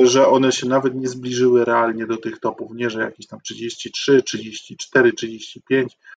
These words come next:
tylko to faktycznie było dalej i było relatywnie smutno.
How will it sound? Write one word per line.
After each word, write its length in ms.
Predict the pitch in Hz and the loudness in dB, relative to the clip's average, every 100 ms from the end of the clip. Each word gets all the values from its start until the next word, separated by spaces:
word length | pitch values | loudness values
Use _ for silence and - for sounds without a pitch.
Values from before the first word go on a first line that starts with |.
| _ _ | _ _
tylko 160 | - 123 | -4 0
to 100 | 120 | 2
faktycznie 440 | 123 - 127 127 | 0 0 2 4
było 420 | 117 113 113 113 113 | 6 6 6 4 4
dalej 460 | 135 131 123 120 - | 6 6 6 2 -2
i 160 | 123 117 | -12 -4
było 380 | 117 120 120 117 | 4 6 6 4
relatywnie 560 | 113 113 113 110 113 | 0 -2 -4 -8 -10
smutno. 680 | - - 117 107 - 127 | -18 -16 -10 -10 -12 _